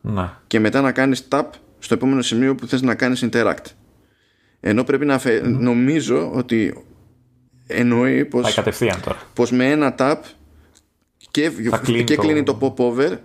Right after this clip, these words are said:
Speaker 2: και καθιστά ένεργο το σημείο στο οποίο έχεις κάνει tap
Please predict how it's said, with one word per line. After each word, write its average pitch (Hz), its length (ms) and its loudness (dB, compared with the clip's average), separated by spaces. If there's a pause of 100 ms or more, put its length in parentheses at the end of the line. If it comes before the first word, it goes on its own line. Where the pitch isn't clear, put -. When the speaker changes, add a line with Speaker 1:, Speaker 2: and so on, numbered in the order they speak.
(280)
Speaker 2:
και 160 120 -2
καθιστά 160 440 0
ένεργο 127 400 2
το 117 100 -2
σημείο 117 360 2
στο 113 140 0
οποίο 113 180 0
έχεις 107 160 0
κάνει 107 400 0
tap 107 120 2